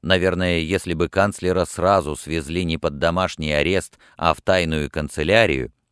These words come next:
и за неискренние показания повесили на дыбу, история наша пошла бы другим путём. Канцлер знал секреты государыниной невестки,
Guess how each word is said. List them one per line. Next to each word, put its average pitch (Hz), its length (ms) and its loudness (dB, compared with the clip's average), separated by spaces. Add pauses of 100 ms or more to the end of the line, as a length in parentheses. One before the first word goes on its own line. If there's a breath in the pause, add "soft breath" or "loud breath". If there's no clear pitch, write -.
(100)
и 95 140 0
за 104 180 2
неискренние 110 960 2
показания 87 840 2
повесили 80 640 0
на 69 200 -4
дыбу, 95 500 -2 (520 soft breath)
история 165 800 4
наша 165 560 2
пошла 90 520 4
бы 117 140 0
другим 135 480 -2
путём. 67 540 -2 (500 soft breath)
Канцлер 120 680 2
знал 98 440 0
секреты 101 680 0
государыниной 95 920 0
невестки, 95 840 -2